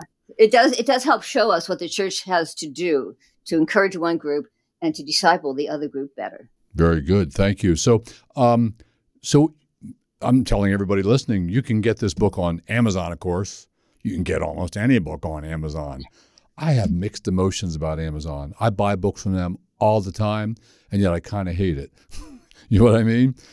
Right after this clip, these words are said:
Speaker 2: Like, I'd rather buy from a little local shop down the street, but they're all gone 'cause there's the giant Amazon. But anyway, I didn't need to go into that, but I did. You can get this book on Amazon. But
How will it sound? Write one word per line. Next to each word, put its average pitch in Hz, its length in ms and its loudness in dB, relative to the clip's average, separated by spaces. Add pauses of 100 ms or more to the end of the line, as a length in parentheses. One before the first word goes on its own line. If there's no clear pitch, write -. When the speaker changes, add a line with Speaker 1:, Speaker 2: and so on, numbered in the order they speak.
(140)
Speaker 2:
Like, 95 220 -2
I'd 98 180 0
rather 113 260 2
buy 110 220 -2
from 98 180 -4
a 92 40 0
little 110 220 2
local 104 360 0
shop 101 320 -2
down 95 200 -2
the 87 60 -4
street, 90 380 -2
but 92 160 -4
they're 120 180 4
all 120 200 2
gone 117 460 0
'cause 90 220 0
there's 98 320 2
the 101 100 -2
giant 110 560 0
Amazon. 87 520 0 (200)
But 156 120 4
anyway, 139 460 4 (220)
I 120 120 0
didn't 101 160 4
need 98 120 2
to 82 60 -8
go 92 80 -4
into 90 160 0
that, 104 220 0
but 123 100 4
I 123 80 4
did. 110 320 2
You 117 120 0
can 123 100 -10
get 127 160 0
this 127 100 2
book 101 240 -2
on 104 140 0
Amazon. 104 420 0 (300)
But 143 140 2